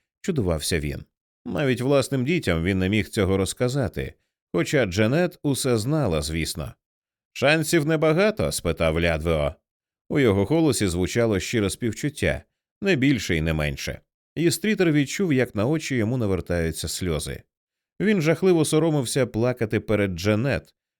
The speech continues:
і траплялося таке з ним усього двічі.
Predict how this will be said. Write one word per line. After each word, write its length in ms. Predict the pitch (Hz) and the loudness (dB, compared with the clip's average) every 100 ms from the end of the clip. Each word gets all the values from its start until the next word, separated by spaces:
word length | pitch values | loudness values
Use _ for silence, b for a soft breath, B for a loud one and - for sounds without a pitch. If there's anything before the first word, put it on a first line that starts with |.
| _ | _
і 100 | 185 | -2
траплялося 680 | - 98 95 123 117 - 92 | 0 -2 0 0 0 0 -2
таке 400 | 76 - 110 107 | -2 -2 -2 0
з 60 | |
ним 200 | 90 98 92 | 0 -2 -2
усього 340 | 85 87 82 | -4 -2 -2
двічі. 540 | 87 123 143 - - | -2 -4 -6 -6 -10